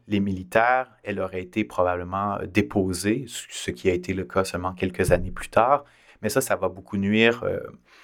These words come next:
ben, d'abord à l'image d'Aung San Suu Kyi, qui passe de, d'icône de la paix, de prix Nobel, à, euh, une paria internationale, quelqu'un qui est incapable d'ouvrir ses yeux sur un génocide qui se déroule dans son propre, euh,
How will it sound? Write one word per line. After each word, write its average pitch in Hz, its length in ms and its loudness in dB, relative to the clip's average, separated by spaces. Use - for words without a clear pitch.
ben, 104 180 0
d'abord 98 380 4
à 92 40 -6
l'image 101 440 0
d'Aung 98 120 -12
San 98 200 -14
Suu 92 100 -16
Kyi, 151 300 -4
qui - 100 -20
passe 110 460 4
de, 92 440 -4
d'icône 117 600 2
de 98 80 -2
la 92 180 2
paix, 131 380 6
de 104 100 0
prix - 220 -6
Nobel, 110 520 6
à, 131 480 2
euh, 95 440 0
une 98 140 -4
paria 98 360 0
internationale, 101 840 -2
quelqu'un 110 340 -6
qui 113 160 -8
est - 80 -14
incapable 104 800 0
d'ouvrir 95 320 -4
ses 95 300 -6
yeux 113 80 0
sur 104 180 -4
un 92 60 -2
génocide 98 500 -2
qui 98 120 -8
se - 60 -8
déroule 95 560 -2
dans 95 140 4
son 90 160 0
propre, - 440 -4
euh, 80 180 -6